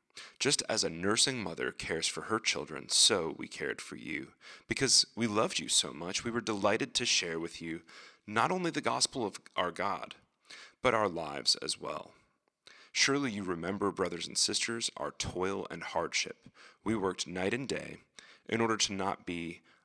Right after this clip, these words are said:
a burden to anyone while we preached the gospel of God to you. You are witnesses, and so is God, of how holy, righteous, and blameless we were among you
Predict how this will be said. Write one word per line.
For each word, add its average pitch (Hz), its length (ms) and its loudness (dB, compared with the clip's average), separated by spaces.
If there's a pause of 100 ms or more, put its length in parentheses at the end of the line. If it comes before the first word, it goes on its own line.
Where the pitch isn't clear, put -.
a - 60 -8
burden 78 520 -2
to - 200 -4
anyone - 400 -6
while 85 120 -2
we - 120 -4
preached - 500 -2
the 87 100 -6
gospel 78 480 -2
of 67 120 -8
God 76 320 -6
to - 160 -2
you. 80 320 -10 (640)
You 113 140 4
are 107 80 6
witnesses, 113 640 4
and - 120 -4
so 90 220 6
is 87 140 4
God, 87 520 0
of 95 120 -6
how 95 220 0
holy, 107 640 0
righteous, - 500 0
and - 160 -10
blameless 98 540 0
we 92 80 -4
were 95 440 -2 (360)
among 87 420 0
you 78 300 -6